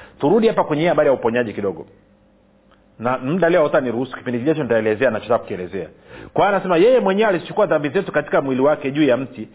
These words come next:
tukiwa wafu kwa mambo ya dhambi, tuwe hai kwa mambo ya haki."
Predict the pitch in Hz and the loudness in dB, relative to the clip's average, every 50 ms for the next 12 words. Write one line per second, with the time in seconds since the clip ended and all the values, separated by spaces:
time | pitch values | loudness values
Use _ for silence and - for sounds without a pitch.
0 | - - _ - 143 143 - 208 220 202 185 190 208 202 196 175 147 156 143 139 | -20 -16 _ -6 -4 -2 2 2 2 4 4 2 2 0 -2 -4 -2 -2 0 0
1 | 175 190 170 160 139 135 127 - 190 208 190 - 117 123 - - - 165 175 170 | 0 0 2 2 2 2 2 0 -2 -2 -2 -4 -6 -10 -12 -8 -4 0 0 0
2 | 147 139 151 170 165 143 - - 123 127 135 139 131 120 104 - 113 110 104 - | 0 0 -2 -2 -2 -2 -2 -2 0 0 0 0 2 0 0 2 0 -2 -2 -4
3 | - | -18